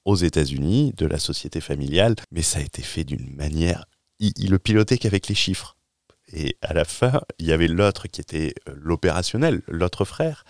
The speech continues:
qui était l'opérationnel et qui disait, euh, euh, « Depuis neuf mois, il faut tout couper là, ça sert à rien d'y aller sur ce marché, euh, à la con. » Et,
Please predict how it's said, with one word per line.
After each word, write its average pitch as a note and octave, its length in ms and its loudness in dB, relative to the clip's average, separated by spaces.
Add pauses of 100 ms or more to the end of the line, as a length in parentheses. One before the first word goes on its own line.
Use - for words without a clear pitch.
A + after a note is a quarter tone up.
(460)
qui - 80 -6
était - 180 -4
l'opérationnel D#2 640 0
et A#2+ 60 4
qui - 120 -10
disait, E2+ 360 0
euh, C#2 220 -4 (500)
euh, « B1+ 220 -8
Depuis C2 440 -14
neuf E2+ 220 -6
mois, B2 160 2
il - 60 0
faut - 140 -8
tout D3 120 -12
couper - 300 -2
là, - 100 -2
ça - 160 -8
sert - 140 -6
à - 100 -12
rien E2+ 260 -2
d'y D#2+ 140 -2
aller A#2+ 160 0
sur - 160 -8
ce - 120 -6
marché, E2 520 -6
euh, C2+ 80 -10 (240)
à - 60 -4
la D#2+ 100 2
con. » - 200 -6 (220)
Et, G#2 200 -6